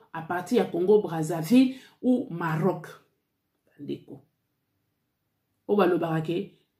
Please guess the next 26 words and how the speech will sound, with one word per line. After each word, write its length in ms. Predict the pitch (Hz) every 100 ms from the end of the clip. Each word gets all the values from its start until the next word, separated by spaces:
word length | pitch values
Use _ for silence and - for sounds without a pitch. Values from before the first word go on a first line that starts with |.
| _ -
nyamo 360 | 196 208 202 247
aliaka 400 | 214 220 214 170
lidesu, 640 | 165 160 190 175 - - 170
aza 300 | 175 160 196
kaka 240 | 208 196
oyo 200 | - 170
avandi 340 | 160 175 170 165
na 120 | 160
kati 280 | 156 156 151
ya 60 |
lidesu. 540 | 135 143 147 - - - _ _ _ _ _ _ _ _ _ _ _ _ _ _ _ _ _ _
François 400 | - 175 160 208
Beya, 180 | 160 160
tosepeli 640 | 160 156 165 165 214 220
ke 80 | 214
oza 200 | 165 202
pembeni 320 | 196 165 196
ya 80 | 170
Félix 400 | - 165 165 160
Tshisekedi, 720 | - - 151 143 214 196 185
malgré, 540 | 170 156 151 151 196
malgré, 800 | 202 160 156 156 170 214 247 - _ _ _ _ _ 180
mais 320 | 170 180 -
soki 380 | - 277 269 277
vraiment 340 | 190 202 226
makambo 480 | 202 - 180 165